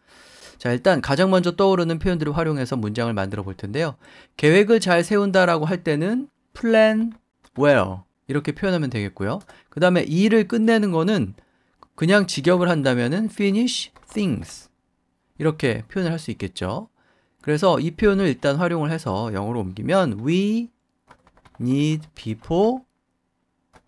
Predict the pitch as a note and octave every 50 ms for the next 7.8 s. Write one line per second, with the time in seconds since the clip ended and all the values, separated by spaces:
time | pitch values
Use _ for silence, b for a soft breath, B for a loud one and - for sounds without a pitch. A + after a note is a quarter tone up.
0 | _ _ _ _ - F3 F3 E3 D#3+ - - F3+ F3+ G3 G#3+ A#3 B3 - _ _
1 | _ _ _ _ _ _ _ _ B2+ B2+ A#2+ A#2 C#3 D3+ D3+ D#3+ D3+ E3+ F#3 F#3
2 | F#3+ F#3+ F3+ E3 D3 B2+ A#2 G#2 G2+ F2+ - - C3 D3+ F#3 G#3+ G#3+ - _ _
3 | _ _ _ _ _ _ _ _ _ _ _ _ _ _ _ _ - G#3+ A3+ A3
4 | A3 A#3 G#3 G3+ B3 - - - _ - B2 B2 D#3 G3+ A#3+ B3 - - - -
5 | _ _ _ _ _ _ _ _ _ _ _ _ _ _ _ _ _ _ _ _
6 | B2 B2 A#2+ B2+ D3 C#3+ C#3 C3+ D3+ D3 D3 D3 D3+ D#3 D#3 - _ _ _ _
7 | _ _ _ _ - - B2+ A#2 - - F3+ F3+ G3 A3 A#3+